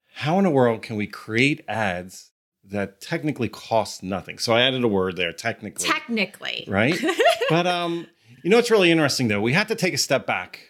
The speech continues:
Speaker 1: really quick and just, just remind ourselves that we have different types of resources. We have energy and we have time. You know, you put sweat equity into something. We also have the financial resource that we put in.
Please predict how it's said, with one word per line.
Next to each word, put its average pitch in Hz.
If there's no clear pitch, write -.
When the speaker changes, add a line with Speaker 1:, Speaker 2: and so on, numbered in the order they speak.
Speaker 1:
really 104
quick 101
and 117
just, -
just 196
remind 190
ourselves 104
that 107
we 151
have 202
different 165
types 135
of 113
resources. -
We 101
have 90
energy 147
and 110
we 92
have 82
time. 139
You 117
know, 98
you 92
put -
sweat 107
equity 113
into 117
something. 117
We 110
also 110
have 92
the 90
financial 135
resource 139
that 127
we 139
put 131
in. 139